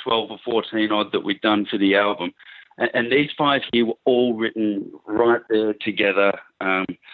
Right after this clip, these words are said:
and sort of followed a theme of me sort of being a little bit rudderless upon my move in London. Um, it's a lot less country because these were the songs that I sort of did when I got here in,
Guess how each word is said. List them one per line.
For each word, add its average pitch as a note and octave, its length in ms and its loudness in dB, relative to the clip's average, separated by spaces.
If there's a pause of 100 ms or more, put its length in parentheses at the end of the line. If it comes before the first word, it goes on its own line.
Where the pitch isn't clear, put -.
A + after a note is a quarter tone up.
(360)
and G#2 240 -2
sort A2 200 0
of A2 120 -4
followed A#2 300 0
a G#2 140 -6
theme A2+ 260 -2
of G2+ 140 -12
me G#2+ 260 -2
sort G#2 160 -4
of G2 100 -8
being G#2 220 -2
a G2 60 -6
little G2 240 -4
bit - 260 -4
rudderless G2+ 380 -2 (260)
upon G2 300 -4
my F#2+ 100 -2
move F#2+ 380 0 (100)
in F#2 240 -4
London. F#2+ 300 -2 (600)
Um, G2 320 -2
it's A2+ 140 -2
a C3 40 4
lot B2 280 2
less B2+ 240 2 (200)
country F2+ 600 -8
because A2+ 300 -6 (100)
these A#2 100 -8 (120)
were G#2 80 -14
the - 140 -18
songs A2+ 340 0
that G#2+ 100 2
I G#2 80 2 (100)
sort G#2+ 140 0
of G2 80 -2 (100)
did A2+ 220 0
when G2+ 100 0
I G2+ 80 -2
got G2+ 320 -2
here G#2+ 240 0
in, F#2 160 -4